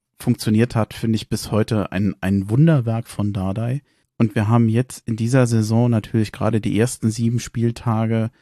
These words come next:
teilweise einen spielerischen und auch manchmal einsatztechnisch n-, einen Offenbarungseid gehabt zum Teil. Nicht, nicht in jedem Spiel, nicht in jeder Phase, aber eben sehr oft. Glaubst du denn, dass das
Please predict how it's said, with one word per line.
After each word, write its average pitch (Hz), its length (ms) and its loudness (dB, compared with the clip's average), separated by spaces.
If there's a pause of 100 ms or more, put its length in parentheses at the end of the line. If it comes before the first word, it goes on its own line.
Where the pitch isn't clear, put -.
(540)
teilweise 110 560 2
einen 104 100 2
spielerischen 120 1120 0
und - 320 -4
auch 92 240 -6
manchmal 98 480 -2
einsatztechnisch 104 920 -2 (680)
n-, 110 220 -2
einen 117 140 2
Offenbarungseid 92 840 -4
gehabt - 320 -14
zum - 140 -12
Teil. - 280 -16 (920)
Nicht, 143 320 2 (400)
nicht 139 400 0
in 143 100 6
jedem 160 280 4
Spiel, 156 340 0
nicht 135 160 0
in 127 120 4
jeder 143 280 2
Phase, 147 640 0
aber 113 400 0
eben 104 340 0
sehr 104 280 -2
oft. - 280 -6 (560)
Glaubst 110 360 -2
du 151 40 2
denn, 127 280 2
dass - 240 -2
das - 480 -2